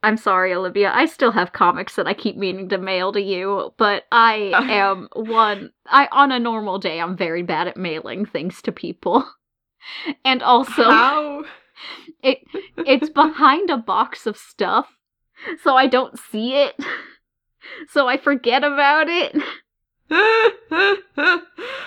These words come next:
Speaker 2: How dare you not mail me the nice things you bought for me out of the goodness of your heart?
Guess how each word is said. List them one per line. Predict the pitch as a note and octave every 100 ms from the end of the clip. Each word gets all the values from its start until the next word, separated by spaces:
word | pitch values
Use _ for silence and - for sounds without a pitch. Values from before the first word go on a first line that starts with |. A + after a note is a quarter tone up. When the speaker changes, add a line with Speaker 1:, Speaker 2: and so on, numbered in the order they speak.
| -
Speaker 2:
How | - A3+ C4+ F4
dare | C#4 A#3+ A3+ A3+ G#3+
you | A3+ A3 A3
not | F3+ F3+ G3 G#3 -
mail | G#3 F#3+ F#3 F3+
me | F3+ F3+ F3 F3
the | F3+ E3 D3+ D#3 _ _ _ _
nice | F#3+ F3+ E3 G#3 A3 B3+
things | - C4+ A3 G#3 A#3
you | G#3+
bought | F3+ F3+ F3+ -
for | G3
me | F#3 F#3 F3+
out | G3 A3+
of |
the | F#3 G#3
goodness | - A3+ F#3+ A3+ A#3+
of | A#3+ A3
your | G#3 G3
heart? | - E3 D#3+ D#3 -